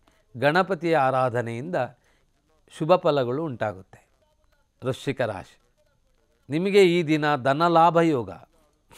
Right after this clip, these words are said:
ಬಹಳ ದಿನದಿಂದ ಮಾಡುವಂತಹ ಕೆಲಸ ಕಾರ್ಯಗಳನ್ನು ಅಭಿವೃದ್ಧಿಗೊಳಿಸುವಂತಹ ಅಥವಾ ಅದನ್ನು ಪುನರಾರಂಭ ಮಾಡುವಂತಹ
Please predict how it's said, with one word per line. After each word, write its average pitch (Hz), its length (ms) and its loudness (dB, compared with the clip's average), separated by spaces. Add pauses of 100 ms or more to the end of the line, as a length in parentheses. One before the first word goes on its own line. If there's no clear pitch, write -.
(560)
ಬಹಳ 170 440 10
ದಿನದಿಂದ 180 580 2 (440)
ಮಾಡುವಂತಹ 156 840 2
ಕೆಲಸ 147 380 -4
ಕಾರ್ಯಗಳನ್ನು 135 920 -4 (520)
ಅಭಿವೃದ್ಧಿಗೊಳಿಸುವಂತಹ 165 1300 2
ಅಥವಾ 165 580 2
ಅದನ್ನು 170 340 0
ಪುನರಾರಂಭ 196 720 4
ಮಾಡುವಂತಹ 139 840 -2